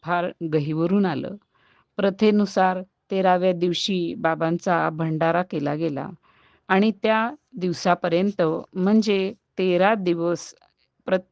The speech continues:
अगदी लगातार, म्हणजे कायम राधाजींच्या नेत्रातून अश्रुधार प्रवाहित होत होती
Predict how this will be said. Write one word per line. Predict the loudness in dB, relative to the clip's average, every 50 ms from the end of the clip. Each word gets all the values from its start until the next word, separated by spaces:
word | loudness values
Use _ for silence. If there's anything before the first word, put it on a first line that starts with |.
| _ _ _ _ _ _ _ -2
अगदी | 0 0 0 0 0 0 0 2 4
लगातार, | 2 4 4 4 2 2 2 2 0 0 -2 -4 -8 -6
म्हणजे | -4 -4 -2 -2 -4 -4 -6 -10 _ -6
कायम | -4 -2 0 2 2 2 0 0 -2 -4 -8 _ _ _ _ _ _ _ _ _ -4
राधाजींच्या | 0 2 2 2 2 2 2 2 2 4 4 4 4 2 2 0
नेत्रातून | 2 0 -2 -2 -4 -4 -4 -4 -4 -4 _ -2 -2 -2 -2 -2 -4 -8 _ _ _ _ -8
अश्रुधार | -6 -6 -4 -2 0 0 0 2 2 0 0 0 -2 -2
प्रवाहित | -4 -6 _ -6 -4 -2 0 0 0 0 -2 -4 -4 -4
होत | -4 -4 -4 -2
होती | -4 -4 -4 -6 -8 -10 -10 -10